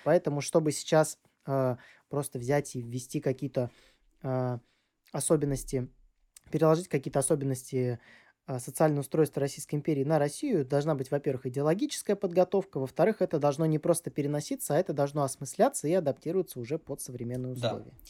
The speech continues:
Speaker 2: Да, в целом я согласен, и, э, можно дальше, наверное, я думаю, перейти к, э, понятию социальной стратификации.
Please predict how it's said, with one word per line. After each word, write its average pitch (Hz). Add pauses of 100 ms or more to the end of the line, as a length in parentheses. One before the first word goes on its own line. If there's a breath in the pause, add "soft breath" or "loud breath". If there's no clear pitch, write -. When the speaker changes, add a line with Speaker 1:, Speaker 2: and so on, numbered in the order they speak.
(440 loud breath)
Speaker 2:
Да, 113
в -
целом 170
я 147
согласен, 156 (100)
и, 180 (360)
э, 120
можно 131
дальше, 135
наверное, 120
я 110
думаю, 120
перейти 117
к, -
э, 107 (280)
понятию 120
социальной 120
стратификации. -